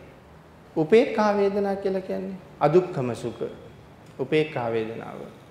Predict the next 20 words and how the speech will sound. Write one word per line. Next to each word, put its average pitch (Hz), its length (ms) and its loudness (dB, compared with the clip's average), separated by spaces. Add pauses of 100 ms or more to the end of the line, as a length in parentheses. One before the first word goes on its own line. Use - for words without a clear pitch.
(280)
මේක 160 280 0
දැනෙන්නේ 175 460 -2
නැහැ. 226 240 -10 (840)
සැපත් - 480 4
දැනෙනවා, 131 480 2
දුකත් 120 380 2
දැනෙනවා, 185 500 0 (400)
මේක 156 240 4
දැනෙන්නේ 185 460 4
නැහැ. 135 380 0 (320)
නමුත් 175 240 -4
ඒක 180 220 -2
අපිට 180 320 0
නැද්ද? 151 400 -2 (880)
තියෙනවා. 170 540 2 (520)
ආන් 147 300 2
ඒක 131 160 -4
හොඳට 127 340 -6
අවබෝධ 123 460 0
කරන්න 143 380 -2